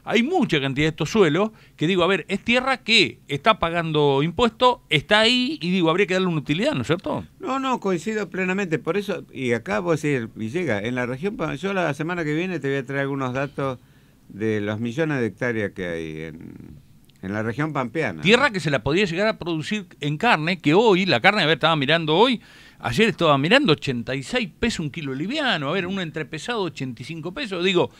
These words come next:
Speaker 1: está para empezar a mirar el numerito de si no tenés esa tierra de gusto, ¿no?
Speaker 2: No, no, y la ganadería está, la, la cría está en esos ambientes.
Speaker 1: Exactamente, está ahí. ¿Mm?
Speaker 2: No, yo, eh, un poco para terminar, la recomendación es esta, eh,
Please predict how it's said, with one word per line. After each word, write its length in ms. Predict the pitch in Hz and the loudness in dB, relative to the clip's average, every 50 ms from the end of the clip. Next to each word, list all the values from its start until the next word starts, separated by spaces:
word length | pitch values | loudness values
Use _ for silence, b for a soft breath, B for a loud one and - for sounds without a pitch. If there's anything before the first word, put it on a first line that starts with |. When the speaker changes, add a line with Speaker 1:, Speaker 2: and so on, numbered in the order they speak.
| B B B B | B B B B
Speaker 1:
está 460 | B - - 160 - - 302 349 247 - | B -4 -4 -4 4 6 6 6 6 4
para 100 | 180 156 | 0 0
empezar 240 | 127 143 139 165 160 | 0 -2 2 2 2
a 40 | 156 | 2
mirar 220 | 151 147 151 165 | 2 0 0 0
el 60 | 170 165 | 0 0
numerito 460 | 151 143 143 165 208 190 - 180 160 | -2 0 2 0 0 0 0 0 0
de 80 | 147 | 0
si 140 | 127 147 170 | 0 -2 -4
no 160 | 165 170 165 | -4 -4 -6
tenés 160 | - 165 165 165 | -4 -6 -6 -6
esa 120 | 143 151 | -6 -6
tierra 280 | - 165 165 143 143 143 | -4 -4 -2 0 0 0
de 60 | 131 | 2
gusto, 340 | 123 117 90 - - 98 110 | 0 -2 -4 -4 -8 -6 -4
¿no? 180 | 135 190 233 - | -2 -2 -2 -2
Speaker 2:
No, 180 | 143 180 202 226 | -4 -4 -4 -2
no, 160 | 226 196 165 | -2 -2 0
y 180 | 160 147 139 | 2 2 2
la 120 | 135 139 143 | 2 2 0
ganadería 520 | 147 147 147 156 156 160 165 175 208 233 | 0 0 0 0 0 0 0 2 2 0
está, 340 | 214 - - 170 156 151 147 98 113 | 0 0 -2 -2 -2 -2 -4 -6 -6
la, 240 | 117 120 113 113 110 | -4 -4 -2 -4 -4
la 220 | 101 101 113 107 110 | -4 -4 -6 -6 -4
cría 260 | - 160 170 202 220 | -6 -4 -4 -2 -4
está 220 | 185 160 - 135 123 | -4 -4 -4 -4 -4
en 100 | 120 113 | -2 -4
esos 160 | 107 104 107 | -6 -8 -8
ambientes. 500 | 104 98 113 139 185 190 131 95 - 131 | -8 -8 -6 -8 -8 -8 -8 -10 -6 -6
Speaker 1:
Exactamente, 840 | 123 110 - 139 135 - 120 123 165 214 220 - - - 82 82 82 | -6 -4 -4 -6 -6 -4 -6 -4 -4 -4 -4 -6 -8 -12 -16 -18 -16
está 160 | - - - | -6 -4 -4
ahí. 260 | 131 165 202 165 104 - - | -4 -4 -6 -10 -12 -14 -10
¿Mm? 160 | - 117 160 185 | -8 -8 -6 -6
Speaker 2:
No, 260 | - 196 180 170 165 | -4 -2 -2 -2 -2
yo, 360 | 160 156 226 240 254 262 262 233 | -2 -2 -2 -2 0 -2 -4 -4
eh, 640 | - 151 156 151 143 139 135 131 131 127 127 123 120 | -4 -4 -2 -2 0 0 0 0 0 0 0 -2 -2
un 260 | 117 120 117 117 120 110 | -4 -6 -8 -10 -12 -12
poco 280 | - 160 147 160 147 | -12 -10 -8 -8 -4
para 220 | 147 143 131 127 107 | -2 -2 -2 -2 -2
terminar, 480 | - 123 113 120 123 127 143 160 175 | -4 -4 -2 -2 -4 -2 -2 -2 -2
la 160 | 170 156 139 | -2 -2 -2
recomendación 760 | 120 113 107 107 113 113 113 110 107 117 110 - 165 170 165 | -2 -2 -4 -4 -4 -4 -4 -2 -4 -6 -4 -4 -6 -4 -4
es 160 | 156 135 - | -6 -6 -4
esta, 460 | 156 160 160 165 - 175 170 170 170 - | -4 -6 -6 -6 -4 -4 -2 -2 -2 -4
eh, 640 | - 123 120 113 113 110 107 107 104 101 98 92 | -4 -4 -2 -2 0 -2 -2 -2 -2 -4 -4 -6